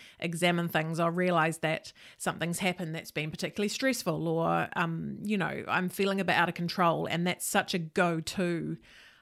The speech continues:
"Oh, I ca-, I need to control something. It'll be this," you know.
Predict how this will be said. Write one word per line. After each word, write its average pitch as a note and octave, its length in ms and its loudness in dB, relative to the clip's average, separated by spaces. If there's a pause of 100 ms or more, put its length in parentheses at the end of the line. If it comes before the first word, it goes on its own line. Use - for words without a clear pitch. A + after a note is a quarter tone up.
(100)
"Oh, E3 320 0
I F3 100 -4
ca-, G#3 160 -4
I F#3 140 6
need B3 160 6
to B3 40 0
control A#3 320 4
something. C#3 320 -2 (240)
It'll A3 140 6
be F3+ 140 4
this," C#3+ 380 -4
you F#3 80 0
know. D#3+ 200 -2